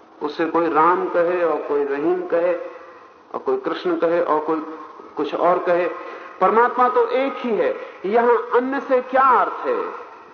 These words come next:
क्या और परमात्मा भी हैं जिनकी तरफ से बचा लो अपने को? और कोई परमात्मा नहीं है, फिर किससे बचाने को कहते हो?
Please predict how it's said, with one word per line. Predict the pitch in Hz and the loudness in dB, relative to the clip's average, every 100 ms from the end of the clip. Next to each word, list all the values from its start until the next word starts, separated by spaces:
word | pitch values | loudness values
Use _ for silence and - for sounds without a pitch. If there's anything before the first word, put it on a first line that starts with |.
| - | 0
क्या | 156 | 0
और | - 175 226 | 4 4 4
परमात्मा | 247 226 226 233 240 269 254 | 2 0 4 2 2 0 0
भी | 262 | -2
हैं | 254 269 262 - 185 | -4 -4 -6 -10 -8
जिनकी | 180 240 202 | -4 -4 -4
तरफ | 233 233 247 - | -2 0 0 0
से | |
बचा | 233 196 226 226 | 0 0 0 2
लो | 247 | 2
अपने | 240 - 247 | 0 -2 -6
को? | 254 285 247 - - - - - - - - - - - - - - | -8 -6 -8 -10 -20 -20 -20 -20 -20 -20 -20 -20 -20 -20 -20 -4 2
और | 151 151 | 2 2
कोई | 151 156 | 0 0
परमात्मा | 127 151 151 143 151 | 0 0 0 0 0
नहीं | 151 135 123 110 | 2 0 -2 -6
है, | - - - - - - - - - - - - - - | -8 -14 -18 -20 -20 -20 -20 -20 -20 -20 -20 -20 -20 -4
फिर | 240 240 | 0 2
किससे | 311 - 208 | 0 0 0
बचाने | 160 - 135 117 | 0 0 -2 -2
को | 107 | -2
कहते | 101 110 113 - | -4 -6 -8 -8
हो? | 92 | -8